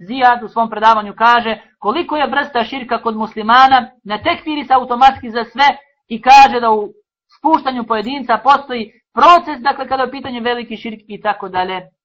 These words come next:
i tako dalje. Šejh Sulejman ibn Sahman, rahimahullahu ta'ala, kaže, doista veliki širk, obožavanje nekog drugog mimo Allaha subhanahu wa ta'ala i posvećivanje tog ibadeta nekom drugom mimo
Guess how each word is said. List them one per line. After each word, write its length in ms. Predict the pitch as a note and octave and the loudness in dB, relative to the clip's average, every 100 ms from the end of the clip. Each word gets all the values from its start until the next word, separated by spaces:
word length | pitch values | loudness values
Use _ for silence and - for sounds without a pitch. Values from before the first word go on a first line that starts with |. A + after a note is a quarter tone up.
| _ | _
i 140 | F3+ E3+ | -12 -6
tako 340 | D#3+ D3+ D3 | -6 -6 -8
dalje. 480 | C#3+ C#3 C#3 C#3 D#3 _ _ _ _ - | -10 -10 -8 -10 -14 _ _ _ _ -6
Šejh 200 | D#4+ C#4+ | -6 -4
Sulejman 480 | C4 B3 C4 D4 C#4 C#4 | -4 0 8 8 8 4
ibn 180 | C#4 A#3+ | -10 -4
Sahman, 560 | A3+ G#3+ A#3+ C4+ C4 - _ - | -2 2 6 6 6 0 _ -2
rahimahullahu 600 | A#3+ C4+ A3+ A3 B3+ A3+ | 0 0 -2 2 2 2
ta'ala, 300 | A3+ A3 G3+ | 2 2 4
kaže, 340 | - E3 B2 - _ _ _ _ _ - - | 4 4 2 -18 _ _ _ _ _ -20 -6
doista 580 | F#3+ D#4 C#4 - C#4+ C4+ - _ E3+ | 0 0 2 6 6 6 -4 _ -4
veliki 420 | B3 C4+ A#3+ A#3+ | -2 -2 -6 -10
širk, 320 | B3 E3 - _ _ - | -10 -10 -14 _ _ -4
obožavanje 640 | A3 A#3+ F#4+ C#4 C#4 B3+ | -2 2 6 8 8 4
nekog 340 | C4+ C#4 C4 A3 | -4 -4 -6 -6
drugog 360 | C#4+ B3 A#3 | -4 0 -2
mimo 220 | A#3 C#4 B3 | -2 0 4
Allaha 400 | A#3 B3+ A#3+ A#3 | 6 6 6 2
subhanahu 500 | G#3+ - A#3 A3+ A3+ | -2 0 0 0 -6
wa 160 | A3 | -2
ta'ala 360 | G#3+ G3 - - _ _ _ _ | 6 6 6 0 _ _ _ _
i 140 | A#3 B3 | -10 -4
posvećivanje 680 | C4+ C#4 B3 E4 D#4 B3+ A#3 | -2 -4 -6 0 0 0 -2
tog 200 | D4+ B3 | -4 -2
ibadeta 520 | A3+ C#4 C#4+ B3+ A#3 | 6 6 6 0 -4
nekom 420 | - - B3 G#3 | -2 0 0 0
drugom 420 | A#3+ E4+ C4+ G#3+ | 0 2 2 0
mimo 220 | B3+ F#4+ | 0 4